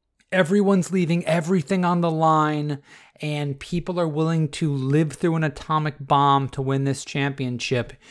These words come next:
You cannot sell, you can't sell a pay-per-view on that. You can't s-,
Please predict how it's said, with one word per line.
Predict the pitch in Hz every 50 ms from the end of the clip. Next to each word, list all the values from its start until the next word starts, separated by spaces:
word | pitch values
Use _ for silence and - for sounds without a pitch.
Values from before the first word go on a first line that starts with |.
| - - - _ -
You | 147 156 160
cannot | - - 170 156 147 143 143 143 143 - -
sell, | - - - - 170 156 147 139 135 127 123 117 - - - - - - - _ -
you | 175 170
can't | - - 202 214 220 170
sell | - 214 208 196
a | -
pay-per-view | - 175 175 165 160 147 127 123 117 110
on | 104 107 107
that. | 110 - - - 147 147
You | 151
can't | 139 - - 170 185 165 -
s-, | - -